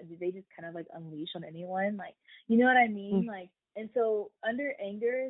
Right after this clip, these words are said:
Speaker 1: there's, like, a, that's, like, the first emotion, but there's, like, so many other, it's, like, it's covering so many other emotions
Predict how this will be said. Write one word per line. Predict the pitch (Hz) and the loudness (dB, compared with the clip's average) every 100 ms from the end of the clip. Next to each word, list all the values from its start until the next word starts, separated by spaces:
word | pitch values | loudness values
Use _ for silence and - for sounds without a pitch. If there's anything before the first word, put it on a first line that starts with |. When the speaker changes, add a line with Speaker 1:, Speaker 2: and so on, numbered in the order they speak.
| 202 | -4
Speaker 1:
there's, | 208 202 | -4 -4
like, | 208 - | -8 -6
a, | 190 202 - - | -6 -6 -10 -12
that's, | 214 | -8
like, | 262 | -4
the | 220 | -6
first | 208 202 196 | -4 -6 -6
emotion, | 226 233 247 | -8 -6 -4
but | 208 | -4
there's, | 202 | -4
like, | 208 190 - | -6 -8 -2
so | 196 | -2
many | 208 208 165 | -2 -8 -10
other, | 175 180 190 196 _ - | -8 -8 -8 -12 _ -4
it's, | 214 | 4
like, | 233 | 6
it's | 233 233 - | 6 0 -4
covering | 214 220 233 240 233 | -4 -2 -2 -4 -6
so | |
many | 226 220 - 175 | -6 -6 -6 -6
other | 190 180 | -6 -8
emotions | 175 170 170 196 196 | -10 -14 -14 -12 -12